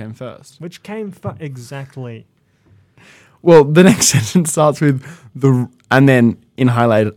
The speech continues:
Speaker 1: in highlighted, uh, red hen.
Speaker 2: What? Ca-, sorry, can I just ask what color is those, those words highlighted?
Speaker 1: Those red, uh, those colors, those words <laughs> highlighted in red.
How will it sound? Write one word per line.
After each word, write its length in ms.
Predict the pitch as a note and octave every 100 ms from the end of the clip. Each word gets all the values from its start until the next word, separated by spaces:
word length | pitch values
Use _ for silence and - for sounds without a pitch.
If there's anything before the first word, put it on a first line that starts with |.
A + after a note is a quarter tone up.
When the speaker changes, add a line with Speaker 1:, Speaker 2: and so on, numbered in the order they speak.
| _
Speaker 1:
in 100 | A#2
highlighted, 880 | A2 A#2 A#2+ A#2 F#2+ G2+ G2 C3 F3 _ G3+
uh, 220 | G#3 F3+ -
red 420 | B2+ C3 C3+ C3+
hen. 680 | A2+ - B2 A#2 F2 F2+ -
Speaker 2:
What? 180 | D#3 - _ _
Ca-, 180 | - F3
sorry, 240 | - D#3+ C#3+
can 120 | D#3
I 60 | D#3
just 220 | E3 D3
ask 260 | D3 - _ _
what 240 | D#3 -
color 360 | _ B2+ C#3+ E3+ A#3+
is 480 | D#3 D3 - - _ _ _
those, 260 | D3 D3 D#3+
those 240 | D#3 C#3+
words 200 | D3+ D3+
highlighted? 120 | D#3 B2+
Speaker 1:
Those 300 | B2 A#2 -
red, 420 | B2 G#2 G#2+ G2+ -
uh, 180 | A2 G#2
those 200 | A#2 A#2+
colors, 460 | G#2+ G2+ G#2 - - _
those 520 | C3 C3 A2+ A2+ A#2 -
words 460 | B2+ A2+ A2 G#2+
<laughs> 20 | G#2+
highlighted 640 | G2 A2 A2 G2+ G#2+ G#2
in 180 | G2+ G#2+
red. 280 | F#2+ F2+